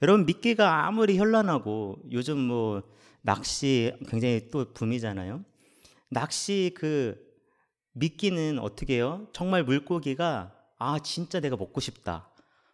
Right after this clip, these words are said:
어, 진짜 내가 잡아먹을 만한 놈이다"라고 할 만한 것을 미끼로 씁니다. 그건 너무나 이제 유혹거리가 될 만한 거죠. 하지만 낚시꾼에게는 미끼가 아무 의미가 없어요. 그렇잖아요. 미끼는 단지 물고기를 잡기 위한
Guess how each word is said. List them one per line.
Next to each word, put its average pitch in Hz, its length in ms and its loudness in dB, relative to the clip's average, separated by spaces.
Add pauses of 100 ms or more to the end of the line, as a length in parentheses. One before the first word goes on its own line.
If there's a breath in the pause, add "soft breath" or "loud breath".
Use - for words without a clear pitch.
어, 170 180 2
진짜 185 340 2
내가 156 200 0
잡아먹을 131 500 0
만한 151 300 -2
놈이다"라고 131 800 -2
할 240 180 0
만한 214 320 2
것을 165 160 2
미끼로 135 380 -2
씁니다. 123 500 -6 (400)
그건 175 160 -4
너무나 175 380 2
이제 139 180 2
유혹거리가 160 760 0
될 117 200 -6
만한 123 320 -2
거죠. 95 320 -10 (720 soft breath)
하지만 220 600 2
낚시꾼에게는 165 1400 -2
미끼가 151 420 -2
아무 160 220 0
의미가 143 280 0
없어요. 101 520 -4 (340)
그렇잖아요. 110 560 -4 (180)
미끼는 220 440 -2
단지 156 500 -2 (160 loud breath)
물고기를 202 560 -4
잡기 - 500 -8
위한 117 400 0